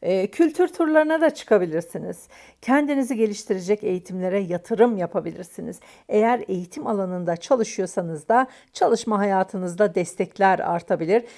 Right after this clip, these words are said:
Satürn'ün Kova burcundaki transiti nedeniyle de zorlanıyor olabilirsiniz. E,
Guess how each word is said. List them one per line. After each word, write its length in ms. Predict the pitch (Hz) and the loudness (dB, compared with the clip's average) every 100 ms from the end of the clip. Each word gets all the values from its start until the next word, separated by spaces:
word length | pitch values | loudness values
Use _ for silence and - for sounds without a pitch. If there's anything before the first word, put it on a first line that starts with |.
| _ | _
Satürn'ün 680 | - 302 302 339 302 320 320 | 0 2 4 2 0 0 -4
Kova 400 | - 285 294 311 | 0 2 4 2
burcundaki 560 | 294 247 294 285 294 277 | 0 -2 -2 -2 -4 -4
transiti 640 | 285 285 285 285 - 294 269 | -2 -2 -2 -6 -8 -4 -2
nedeniyle 580 | 254 269 277 262 240 | -2 -2 -2 2 4
de 100 | 269 | 4
zorlanıyor 640 | 240 233 254 262 269 269 262 | 2 4 4 6 2 6 6
olabilirsiniz. 840 | 269 262 262 285 277 233 220 254 - - - - - | 6 4 2 -2 -2 0 2 0 -6 -20 -20 -20 0
E, 320 | 233 262 269 | 4 6 4